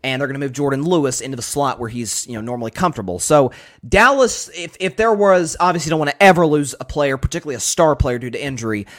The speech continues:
but if you were to lose one at any position, Dallas would probably choose corner because they're that loaded, they're that deep at that position. However, I was thinking about this.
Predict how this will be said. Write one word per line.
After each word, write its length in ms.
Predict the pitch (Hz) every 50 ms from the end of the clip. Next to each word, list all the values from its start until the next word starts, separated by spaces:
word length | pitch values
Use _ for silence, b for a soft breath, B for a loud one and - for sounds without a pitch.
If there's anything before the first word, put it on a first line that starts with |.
| B B B -
but 260 | 127 165 160 160 -
if 140 | 165 160 -
you 140 | 170 202 202
were 180 | 185 196 185
to 220 | 185 - 180 156 143
lose 420 | 139 139 160 180 208 208 180 196
one 320 | 202 220 233 240 233 240 - -
at 180 | 165 165 - -
any 240 | 170 196 214 226 220
position, 720 | - - 196 170 156 208 220 220 - - 220 226 226 233 226 b b b b b b 98
Dallas 460 | 98 160 165 165 170 175 175 165 -
would 140 | 160 135 -
probably 420 | - 143 147 127 131 123 139 135
choose 240 | 127 - - 120 -
corner 400 | - - - 92 73 60 117 - _ _ _ -
because 280 | 143 147 - 151 135 123
they're 180 | 123 110 101
that 420 | 95 95 101 131 160 165 - - 156
loaded, 360 | 147 147 147 143 139 139 123
they're 140 | 123 117 110
that 300 | 117 131 139 - - 131
deep 240 | 139 131 123 - -
at 120 | 120 117 -
that 160 | 117 110 -
position. 480 | 120 113 120 120 101 - - - - b b b b b b b b b
However, 720 | _ - - 202 220 254 262 269 247 180 113 110 - - - _ _ _ _ _ _ _ _ _ _ _ _ _ _ _ _ _ _ _ _ _ -
I 60 | 139
was 140 | 143 143 -
thinking 240 | 196 196 190 190 185
about 220 | 180 170 156 160
this. 460 | - 185 127 - - - - - -